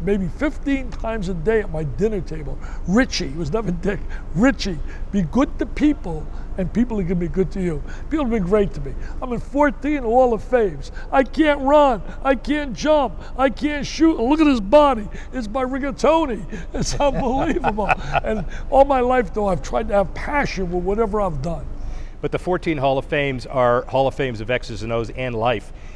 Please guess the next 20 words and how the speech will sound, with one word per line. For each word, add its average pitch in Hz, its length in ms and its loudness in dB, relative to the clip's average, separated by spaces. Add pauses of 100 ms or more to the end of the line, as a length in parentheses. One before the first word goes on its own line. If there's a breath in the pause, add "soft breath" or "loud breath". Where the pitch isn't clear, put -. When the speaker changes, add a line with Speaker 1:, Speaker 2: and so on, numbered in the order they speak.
(120)
Speaker 2:
And 135 140 -6
so, 143 120 2
Richie, 151 280 0
let 143 140 -2
me 143 120 0
ask 139 220 -2
you 131 100 -4
this. 131 220 -4
You've 131 200 -8
coached 143 300 -2
at 120 60 -6
a 113 40 0
lot 131 200 2
of 151 60 0
different 139 300 -2
levels, 123 320 0
so 135 120 -4
the 117 80 -6
junior 131 300 -4
high, 117 360 2